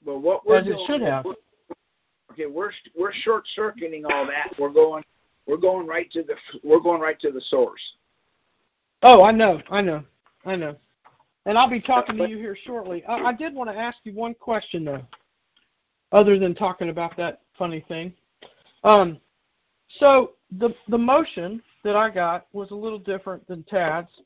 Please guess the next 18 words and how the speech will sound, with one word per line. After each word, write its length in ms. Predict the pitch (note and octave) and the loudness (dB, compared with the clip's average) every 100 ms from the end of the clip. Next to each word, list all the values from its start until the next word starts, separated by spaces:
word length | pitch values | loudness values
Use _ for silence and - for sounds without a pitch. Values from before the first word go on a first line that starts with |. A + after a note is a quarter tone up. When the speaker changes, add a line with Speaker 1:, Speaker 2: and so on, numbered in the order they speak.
| _ | _
Speaker 2:
and 120 | F3 - | -20 -12
Karen's. 480 | G#3 F3+ D#3 E3+ E3+ _ _ _ _ _ - | -6 -6 -6 -10 -16 _ _ _ _ _ -8
And, 340 | F3+ F3+ F3 | -2 -2 -4
uh, 300 | F3 D#3+ C#3 C#3 _ - | -8 -6 -8 -12 _ -10
you 120 | G3+ | -8
know, 220 | E3 D3+ D#3 | -8 -10 -6
they 100 | G3 | -4
went 220 | F#3+ F#3 | -4 -6
ahead 200 | F3+ E3+ | -6 -10
and 100 | D#3 | -8
gave 220 | F3 F3 | -8 -8
me 160 | E3+ E3 | -8 -10
everything 420 | D#3+ D#3+ E3+ E3 | -10 -12 -10 -10
from 200 | - D#3 | -8 -4
oh 140 | E3 E3 | -4 -4
three 180 | F3 E3 | -6 -6
to 160 | D3+ E3 | -4 -6
eighteen. 520 | D#3+ - F3+ D#3+ | -8 -8 -8 -8